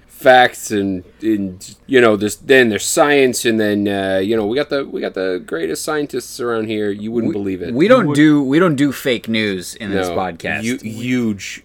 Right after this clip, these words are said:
Speaker 1: huge.
Speaker 2: Huge news.
Speaker 3: Huge.
Speaker 1: We do huge science.
Speaker 3: Oh, man.
Speaker 1: <laughs>
Speaker 3: Okay,
Speaker 2: She
Speaker 3: so
Speaker 2: blinded me with science.
Speaker 1: <laughs>
Speaker 3: almost kills a guy in, in the, the mining facility there.
Speaker 1: Allegedly.
Speaker 3: Allegedly.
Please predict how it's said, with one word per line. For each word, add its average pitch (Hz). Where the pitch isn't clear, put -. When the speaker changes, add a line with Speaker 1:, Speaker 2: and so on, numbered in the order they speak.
Speaker 1:
huge. 95
Speaker 2:
Huge 104
news. 90
Speaker 3:
Huge. 131
Speaker 1:
We 131
do 143
huge 127
science. 90
Speaker 3:
Oh, 131
man. 104
Speaker 1:
<laughs> -
Speaker 3:
Okay, 196
Speaker 2:
She -
Speaker 3:
so 220
Speaker 2:
blinded 427
me 107
with 269
science. -
Speaker 1:
<laughs> -
Speaker 3:
almost 269
kills 240
a 208
guy 170
in, 151
in 143
the, 127
the 120
mining 120
facility 117
there. 113
Speaker 1:
Allegedly. 110
Speaker 3:
Allegedly. 104